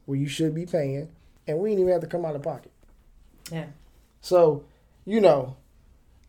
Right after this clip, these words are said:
Speaker 1: I'm just trying to, trying to get you out of the game, you know what I'm saying? Because a lot of people don't tell you this. And we had to learn this. We was told this. We was shown this. And we, we lived it. We, we did it. And we saw, like, hey, we ain't had no debt.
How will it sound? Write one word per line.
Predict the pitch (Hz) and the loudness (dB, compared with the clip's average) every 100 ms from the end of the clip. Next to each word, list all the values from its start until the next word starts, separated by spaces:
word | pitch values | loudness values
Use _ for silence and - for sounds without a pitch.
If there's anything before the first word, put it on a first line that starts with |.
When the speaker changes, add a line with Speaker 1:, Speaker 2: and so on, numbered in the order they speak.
| - | -2
Speaker 1:
I'm | 170 196 | 2 2
just | 196 - | 2 4
trying | 208 202 185 | 8 8 8
to, | 180 | 4
trying | 202 190 | 4 6
to | 190 | 4
get | 185 | 4
you | 185 | 6
out | 190 | 6
of | 190 | 6
the | |
game, | 185 170 170 170 | 4 4 4 2
you | |
know | 170 | 2
what | |
I'm | 165 | 2
saying? | 175 170 | 4 2
Because | 165 165 | 2 0
a | 151 | 0
lot | 151 | 0
of | 156 | 0
people | 175 170 | -2 2
don't | 170 170 | 0 2
tell | 220 196 | 2 2
you | 156 | 0
this. | 147 156 165 - - - - | -4 -4 -6 -12 -20 -20 -12
And | 147 | -6
we | 156 165 | 0 4
had | 170 | 4
to | 180 | 4
learn | 165 156 147 | 2 0 -2
this. | 151 | -4
We | 147 175 | -4 -6
was | 202 | -4
told | - 165 160 | 2 2 2
this. | 156 165 170 | -4 -6 -6
We | 151 151 | -10 -10
was | 139 | -6
shown | 175 180 170 | -2 0 2
this. | 165 165 | 0 -2
And | 151 | -6
we, | 165 165 | -6 -6
we | 156 185 | -6 -2
lived | 180 214 170 | 8 8 8
it. | 147 | -2
We, | 135 165 147 143 170 | -6 -4 -6 -6 -6
we | 170 | -6
did | 156 170 277 | 0 2 2
it. | 143 - - - 165 | -4 -10 -20 -12 -4
And | 165 | -2
we | 180 | -2
saw, | 180 226 262 151 - | -2 -2 -2 -4 -8
like, | 143 143 | -8 -4
hey, | 175 220 | -4 -4
we | 151 202 | -6 -4
ain't | 185 | -2
had | 180 | -2
no | 190 | -4
debt. | 175 196 - - | -2 -2 -4 -8